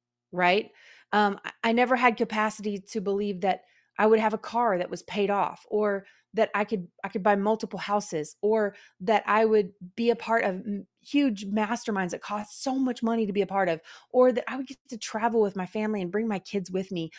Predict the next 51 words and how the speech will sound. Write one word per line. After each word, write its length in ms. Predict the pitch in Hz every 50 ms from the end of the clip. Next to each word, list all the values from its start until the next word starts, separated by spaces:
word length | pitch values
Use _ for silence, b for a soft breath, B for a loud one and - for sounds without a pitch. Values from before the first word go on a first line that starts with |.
| B B B
or 80 | 233 226
that 80 | 247
I 40 | 247
would 140 | 240 233 -
speak 280 | - - 254 254 247 254
on 160 | 226 214 202
stages. 400 | - - 202 208 180 180 160 - B B B B
Like, 160 | 269 262 254 - -
all 240 | - 285 349 370 392
of 100 | 370 294 254
this 180 | 220 220 - -
stuff, 640 | - - - 208 196 226 269 - - - _ _ _ b b b b b b
like, 240 | 233 233 226 - - -
I 140 | 226 262 294
had, 360 | 294 294 320 294 226 220 220 -
my 240 | 226 226 247 277 269 269 214
dream 280 | - 262 285 294 311
capacitor 720 | 294 302 269 - 254 254 254 247 - 254 226 214 190 170 170 _ -
could 180 | - 294 285 294
not 200 | 320 302 302 -
hold 280 | - 233 254 269 220 202
that 240 | 233 220 220 - 180
dream 300 | 214 220 226 214 190 185
whenever 260 | 180 180 160 170 165
I 120 | 165 170
first 280 | 165 - 165 156 151 -
started. 440 | - 151 165 165 - - - 185 - _ _ _ _ _ _ _ _ _ _ _ _ -
But 120 | 214 190
God 260 | - 240 226 247 262
in 60 | 254 247
his 160 | 220 190 -
goodness, 520 | - 190 185 185 170 160 - 190 - - -
as 200 | - 196 208 208
I 60 | 220 208
start 260 | - - 196 190 190
going 300 | 202 196 190 185 180 175
and, 200 | 165 170 - - 190
and 240 | 180 175 175 - _ _ -
trying 200 | - 208 208 214
to 100 | 220 190
walk 260 | 180 185 185 180 - 196
as 120 | 185 160
diligently 520 | 170 208 214 233 226 185 208 202 - 180 175
as 100 | 170 180
I 100 | 165 165
can, 240 | - 180 170 165
as 160 | 165 160 - -
faithfully 600 | 185 185 185 185 - 185 175 165 165 165 165 -
as 100 | - 185
I 60 | 185
can, 340 | 175 180 190 185 170 165